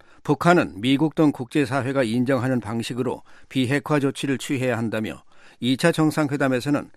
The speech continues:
비핵화 세부 사항을 위한 절차를 확립하는 것이 중요하다고 강조했습니다. 또 중국은 올해 한반도에서 자신의 영향력을 유지하면서도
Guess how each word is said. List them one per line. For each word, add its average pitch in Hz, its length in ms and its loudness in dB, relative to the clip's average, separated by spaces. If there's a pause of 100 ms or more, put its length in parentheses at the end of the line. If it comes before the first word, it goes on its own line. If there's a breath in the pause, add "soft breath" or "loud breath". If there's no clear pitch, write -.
(240 soft breath)
비핵화 143 460 0
세부 151 360 0
사항을 131 420 0
위한 139 340 2 (320 soft breath)
절차를 127 500 -2
확립하는 143 560 0
것이 101 320 -4
중요하다고 117 800 -2
강조했습니다. - 840 -10 (880 soft breath)
또 151 120 4
중국은 151 560 2
올해 139 260 0
한반도에서 139 840 2 (260 soft breath)
자신의 135 460 2
영향력을 143 680 2
유지하면서도 120 840 -4